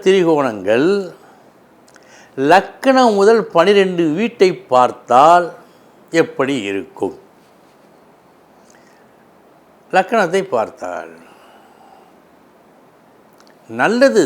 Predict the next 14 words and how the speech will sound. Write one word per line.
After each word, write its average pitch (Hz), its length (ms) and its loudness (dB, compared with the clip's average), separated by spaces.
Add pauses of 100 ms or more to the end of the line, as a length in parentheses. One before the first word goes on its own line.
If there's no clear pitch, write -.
(160)
தெரியும். 139 400 -2 (800)
எப்-, 190 380 2 (220)
எந்த 269 400 2
வகையில், 156 440 0 (180)
எப்படிப்பட்ட 262 920 0 (160)
நன்மை, 135 420 -2 (1300)
அதுதான் 135 400 -2
முக்கியம். 85 400 -18 (1600)
நாம் 180 240 -2
படித்திருக்கிறோம், 170 680 -2 (120)
சின்ன 160 320 -2
வயதில் 95 420 -6 (1400)
ஒருவன் 160 340 2 (500)
மிகவும் 226 540 2